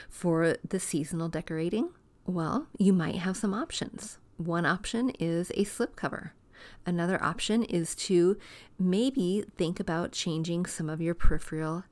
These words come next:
accent pieces. Instead of reds and silvers, because those might clash just a little bit with the deep cocoa brown, you might have a more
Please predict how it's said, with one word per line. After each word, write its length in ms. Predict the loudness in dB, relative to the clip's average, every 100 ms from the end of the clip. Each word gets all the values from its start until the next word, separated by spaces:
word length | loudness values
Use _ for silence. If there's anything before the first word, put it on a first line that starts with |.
| -16 -8
accent 380 | -8 -6 -8 -8
pieces. 600 | -10 -10 -12 -12 -14 -14 -18 -20 -4
Instead 400 | -2 0 0 2
of 160 | 2 0
reds 340 | -2 -2 -4
and 140 | -6 -2
silvers, 720 | 0 2 0 -2 -4 -6 -10 -6
because 460 | -6 -4 -6 -6 -12 -10 -4
those 260 | -4 -2
might 340 | -4 -2 -4 -6
clash 520 | -2 -2 0 -4 -6
just 180 | -6 -6
a 60 |
little 260 | -4 -2 -2
bit 240 | -2 -4 -8 -20 -20 -18 -16 -8
with 360 | -2 -2 -4 -8
the 160 | -6
deep 300 | -2 -2 -4
cocoa 280 | -6 -6 -4
brown, 460 | -4 0 0 0 -2 -6 -16 -16 -8 0
you 180 | 4
might 300 | 4 2 0
have 580 | -4 -4 -2 -2 -4 -8 -16 -20 -20 -20 -4
a 100 | 0
more 540 | 2 2 0 0 -2